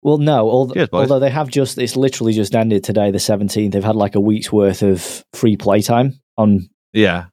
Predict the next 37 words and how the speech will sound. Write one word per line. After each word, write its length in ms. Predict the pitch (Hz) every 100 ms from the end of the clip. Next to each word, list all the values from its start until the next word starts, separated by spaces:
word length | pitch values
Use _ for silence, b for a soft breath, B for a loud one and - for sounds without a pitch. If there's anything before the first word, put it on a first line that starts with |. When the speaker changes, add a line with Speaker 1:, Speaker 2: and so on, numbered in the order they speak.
| _ _
Speaker 1:
Xbox. 400 | 117 - 113 95
And 140 | 135 160
I 80 |
had, 180 | 165 190 -
I 120 | 151
actually 300 | 156 - 123
jumped 260 | 127 123
into 260 | 113 110 101
it 100 | 98
and 80 | 101
got 160 | 101
two 140 | - 107
achievements 540 | 95 104 85 82 - - -
within 340 | 107 101 92 98 -
Speaker 2:
Did 160 | 113 131
you? 260 | 110 92 95
Speaker 1:
ten 220 | - 107
minutes. 320 | 92 82 - -
I, 140 | 117
I 180 | 107 123
left 280 | 135 143 -
the 60 |
vault. 380 | 104 82 - - _ _ -
Speaker 2:
How 180 | 120 120
was 140 | 113
that 200 | 117 90
for 180 | 101 92
you? 180 | 90 87 _ _ -
Speaker 1:
It 120 | 226
was 160 | 240
all 200 | 220 175
right. 340 | 117 160 226 -
Um, 600 | 156 156 156 160 160 160 151
it 180 | 156
was, 480 | 135 143 135 - - -
it 160 | 151 143
wasn't, 440 | 143 190 170 101